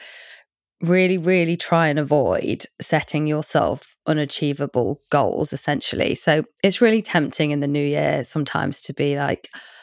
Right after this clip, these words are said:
"I'm gonna go to the gym five times and I'm going to cut out all chocolate from my diet and I'm not gonna drink for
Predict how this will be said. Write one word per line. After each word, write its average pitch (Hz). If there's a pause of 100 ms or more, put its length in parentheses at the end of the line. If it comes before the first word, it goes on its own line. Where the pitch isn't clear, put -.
(140)
"I'm 127
gonna 147
go 143
to -
the -
gym 208
five 185
times 175
and 110
I'm 131
going 147
to 143
cut -
out 147
all 147
chocolate -
from 170
my 156
diet 151
and 131
I'm 117
not 80
gonna -
drink -
for 190